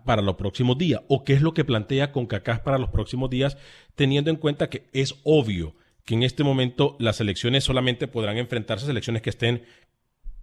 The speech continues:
prácticamente compartiendo fronteras.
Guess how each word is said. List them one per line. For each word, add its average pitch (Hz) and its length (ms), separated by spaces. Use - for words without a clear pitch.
prácticamente 135 680
compartiendo 110 600
fronteras. 104 520